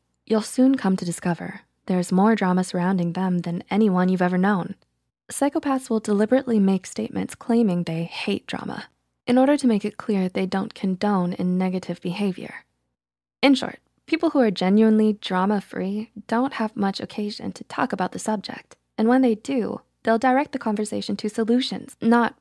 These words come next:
patently false declarations. While psychopaths seize every opportunity to tell you how much they hate drama, all the while leaving drama in their wake.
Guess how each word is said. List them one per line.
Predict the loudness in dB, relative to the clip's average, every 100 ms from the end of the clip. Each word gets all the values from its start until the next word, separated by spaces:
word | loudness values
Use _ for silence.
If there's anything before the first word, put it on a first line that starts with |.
| _
patently | -4 -4 -2 -2 -4
false | -4 -6 -6 -6
declarations. | -8 -6 -4 -4 -4 -10 -16 -20 _ _ _ _ _
While | 4 4
psychopaths | 4 2 2 0 -4
seize | -4 -4 -4 -2 4
every | 4 6 4
opportunity | 4 -2 -2 0 0 0
to | -4 -6
tell | -2 0
you | 0
how | 2
much | 2 0 -2
they | -6
hate | -6 -2 0 0
drama, | -2 -2 -2 -6 -12 _ -2
all | 2
the | 2
while | 2 4 2 0 0
leaving | 0 2 2
drama | 2 2 4 2 2
in | 2
their | 4 2
wake. | -2 -6 -12